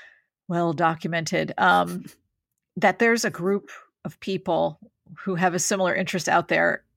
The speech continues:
Speaker 1: for you, whatever it is, definitely out there.
Speaker 2: I thank you so much
Speaker 1: Yeah.
Speaker 2: for, for doing this with me.
Speaker 1: Sure.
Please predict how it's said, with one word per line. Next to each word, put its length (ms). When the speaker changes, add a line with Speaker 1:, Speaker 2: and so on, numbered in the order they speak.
Speaker 1:
for 200
you, 320
whatever 420
it 180
is, 440
definitely 440
out 180
there. 340
Speaker 2:
I 180
thank 440
you 80
so 280
much 280
Speaker 1:
Yeah. 80
Speaker 2:
for, 340
for 240
doing 320
this 200
with 100
me. 60
Speaker 1:
Sure. 540